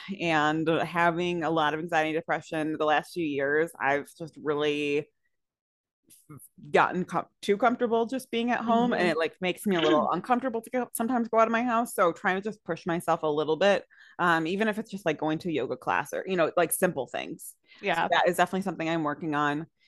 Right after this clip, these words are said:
Speaker 1: And then just continuing, like, my yoga practice and, you know, hopefully continuing to grow with the Healing Heart. We'll see what, you know, that happens or, you know, how that happens. But, um, yeah, so that's kind of my, my overall, like,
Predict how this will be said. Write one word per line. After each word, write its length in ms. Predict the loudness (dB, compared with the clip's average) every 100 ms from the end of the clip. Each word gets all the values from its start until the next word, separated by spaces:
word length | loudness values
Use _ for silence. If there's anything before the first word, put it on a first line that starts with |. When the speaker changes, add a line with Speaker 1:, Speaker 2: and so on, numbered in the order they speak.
| _ 0
Speaker 1:
And 240 | 2 2
then 500 | 2 4 2 0 -4
just 200 | -8 -10 -6
continuing, 520 | -4 -2 -2 0 0
like, 180 | -2 0
my 100 | 0
yoga 260 | 2 0
practice 680 | 0 0 0 0 0 0 -4 -6
and, 600 | -4 -2 -2 -2 -4 -8 _
you 140 | -4
know, 140 | -2 -2
hopefully 480 | -4 -6 -4 -4 -4
continuing 480 | -8 -6 -2 -2 -4
to 80 |
grow 240 | -4 -2 -2
with 100 | -4
the 60 |
Healing 240 | -6 -6 -4
Heart. 240 | 0 2
We'll 80 | 2
see 140 | 0 0
what, 160 | 0
you 100 | 0
know, 80 | 0
that 200 | 2 2
happens 540 | 2 0 0 -4 -8 -12 _ -6
or, 260 | 2 2 2 -6
you 100 | -4
know, 100 | -2
how 180 | -2 -2
that 140 | -2
happens. 480 | -2 -2 -2 -4 -2
But, 300 | 2 2 2 _ _ _
um, 540 | 2 4 4 0 -6 -10 _ _ _ _ _ _ _ _
yeah, 300 | 2 4 2 -6 -2
so 120 | 2
that's 140 | 4
kind 160 | 4 2
of 200 | 2 2
my, 260 | 4 4
my 180 | 4 0
overall, 560 | 0 -4 0 2 4 2
like, 220 | -2 -4